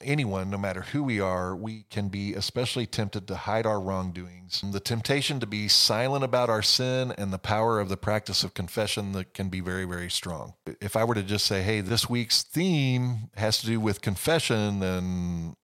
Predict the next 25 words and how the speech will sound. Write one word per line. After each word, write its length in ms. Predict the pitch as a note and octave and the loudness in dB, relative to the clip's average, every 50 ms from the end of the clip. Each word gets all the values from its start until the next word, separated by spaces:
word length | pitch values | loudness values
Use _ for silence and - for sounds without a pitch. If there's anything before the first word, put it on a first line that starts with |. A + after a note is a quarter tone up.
| - - _ _ - | -14 -14 _ _ -16
it's 180 | - G2 - - | -12 -10 -8 -4
translated 600 | - - B2 A#2 G#2+ F#2 G2+ G2 G2 F#2 F2+ F#2 | -2 0 0 0 2 2 0 0 0 0 0 0
as 160 | F2+ F2 F2 | -2 -2 0
this. 320 | A2+ C3 A2 D#2+ - - - - - - _ _ - | 0 0 2 0 -2 -4 -6 -10 -20 -20 _ _ -4
Well, 160 | G2 G2 G2 | -2 0 2
this 200 | G#2+ A2 - - | 2 2 0 0
week's 220 | A#2+ A#2 - - | 0 0 0 0
temptation, 1040 | - - B2 A#2 A2+ - - G3 G#3+ A#3 B3 - - C3 B2 B2 A#2+ A#2 A#2+ A#2+ G#2+ - | 0 2 2 2 2 2 4 4 4 4 4 2 4 4 4 4 2 2 0 -2 -2 -4
it's 180 | F#2+ G#2 - - | -6 -6 -4 -2
the 120 | - F#2+ | -2 0
hardest, 460 | D#2 G#2 G#2+ A#2 C3 C3 C3+ - - | 2 4 4 4 4 4 2 2 2
deepest 380 | - C3 C#3 C3+ D3+ C#3+ - - | 2 0 0 0 0 -2 -2 0
place 300 | - C#3+ E3+ F3+ F3+ - | 0 0 2 2 2 2
of 120 | C#3 B2 | 2 0
Lent 280 | A#2+ B2+ B2+ C3 B2+ - | 0 0 0 0 -2 -4
because 340 | B2 A2+ - A#2 A2 G#2 - | -6 -4 -2 -2 -2 0 0
my 160 | A2 G#2+ A2 | 0 0 0
temptation 840 | A2 - C#3+ C#3 B2+ - E3+ F#3 G#3+ - - - C#3+ C3 C3 B2 - - - - _ _ _ - | 0 0 -2 -2 -2 -2 -2 -2 -2 -2 -2 0 0 0 -2 -4 -6 -10 -16 -20 _ _ _ -4
is 160 | A#2+ A#2+ A2 - | -2 -2 -2 0
to 80 | B2+ | -2
be 140 | A#2 C#3+ - | -2 0 2
silent 460 | - - - E3+ D3 D3+ D#3 E3+ E3+ | 4 4 6 6 6 6 4 4 4
about 240 | D#3+ D3+ E3 E3 D#3 | 4 4 4 4 4
my 140 | D3+ D#3 D#3 | 2 2 2
sin 580 | - - - C#3+ B2+ B2+ B2+ B2 B2+ B2+ B2 | 4 4 2 2 2 2 2 0 0 -2 -4